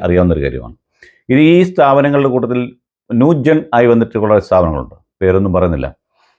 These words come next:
ആ സ്ഥാപനങ്ങൾ നമ്മൾ പോയി തുണി മേടിച്ചു കഴിഞ്ഞാൽ ബില്ല് റൗണ്ട് ചെയ്യട്ടെ എന്ന് ചോദിക്കും. ചിലപ്പോൾ പത്ത് രൂപയോ പന്ത്രണ്ട് രൂപയോ ആയിരിക്കും അടുത്ത തുകയായിട്ടുള്ള ഒരു ഡിഫറൻസ്. അപ്പോൾ ബില്ല് റൗണ്ട് ചെയ്യുന്ന നമ്മൾ എന്തിനാ,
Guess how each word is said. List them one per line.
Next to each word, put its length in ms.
ആ 100
സ്ഥാപനങ്ങൾ 540
നമ്മൾ 220
പോയി 160
തുണി 220
മേടിച്ചു 260
കഴിഞ്ഞാൽ 320
ബില്ല് 300
റൗണ്ട് 220
ചെയ്യട്ടെ 240
എന്ന് 120
ചോദിക്കും. 240
ചിലപ്പോൾ 320
പത്ത് 260
രൂപയോ 220
പന്ത്രണ്ട് 360
രൂപയോ 220
ആയിരിക്കും 300
അടുത്ത 200
തുകയായിട്ടുള്ള 480
ഒരു 140
ഡിഫറൻസ്. 420
അപ്പോൾ 200
ബില്ല് 300
റൗണ്ട് 220
ചെയ്യുന്ന 360
നമ്മൾ 160
എന്തിനാ, 240